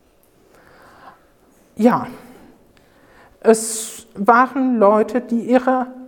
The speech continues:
Eigenheiten hatten, ihre Begabungen, aber auch ihre Herausforderungen. Sie waren nicht nur für acht Stunden täglich zusammen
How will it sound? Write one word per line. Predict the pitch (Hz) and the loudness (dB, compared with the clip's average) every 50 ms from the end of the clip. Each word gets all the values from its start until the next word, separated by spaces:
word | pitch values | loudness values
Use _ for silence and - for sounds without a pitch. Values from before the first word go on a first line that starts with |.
| - - | -14 -4
Eigenheiten | - 160 151 151 170 156 - 165 147 - - 156 - | 0 0 0 0 0 -6 -8 -8 -10 -10 -10 -12 -12
hatten, | 156 151 - 151 135 131 - - _ _ _ _ _ _ _ _ _ _ _ _ _ _ _ _ _ _ _ _ _ _ _ _ _ _ _ | -12 -14 -12 -12 -14 -14 -16 -20 _ _ _ _ _ _ _ _ _ _ _ _ _ _ _ _ _ _ _ _ _ _ _ _ _ _ _
ihre | - 196 190 180 175 175 156 160 160 160 165 - - - - _ - - - | 2 2 4 4 2 0 -2 -2 -2 -4 -8 -12 -18 -20 -20 _ -8 0 0
Begabungen, | 170 156 - 156 135 139 143 - - 233 269 320 359 370 359 - - - - - _ _ _ _ _ _ _ _ _ _ _ _ _ _ - | 0 2 2 2 2 2 2 2 2 0 0 0 -2 -6 -8 -12 -16 -20 -20 -20 _ _ _ _ _ _ _ _ _ _ _ _ _ _ -6
aber | - 170 - 170 - 160 | -4 -2 -2 -2 -2 -4
auch | 170 - - - - | -8 -8 -10 -10 -4
ihre | 147 147 - - 131 123 120 - | -4 -4 -2 -2 -4 -4 -4 -8
Herausforderungen. | - - - 170 156 - 180 208 233 226 - - 196 160 151 170 - 131 117 123 - - - - - _ _ _ _ _ _ _ _ _ _ _ _ _ _ _ _ - _ - - - - - - - - - - | -10 -4 -2 -2 0 2 2 0 0 -2 -2 0 0 0 0 -2 -4 -6 -8 -10 -12 -16 -20 -20 -20 _ _ _ _ _ _ _ _ _ _ _ _ _ _ _ _ -20 _ -20 -20 -20 -20 -20 -20 -20 -20 -20 -4
Sie | - - 294 240 | 0 2 4 4
waren | 294 302 339 349 | 4 2 2 0
nicht | 330 311 - 339 | -4 -6 -4 -2
nur | 311 311 302 | 0 0 0
für | 302 320 269 - | 2 0 0 2
acht | 262 349 - - | 0 -2 -2 -4
Stunden | - - 302 302 302 - 311 254 | -12 -8 -6 -6 -4 -4 -4 -4
täglich | - 233 208 208 - 208 190 - - | 0 0 -2 0 0 -4 -4 -4 -4
zusammen | - 240 208 220 202 214 240 254 262 254 262 | -4 -2 2 2 2 2 2 -2 -4 -6 -8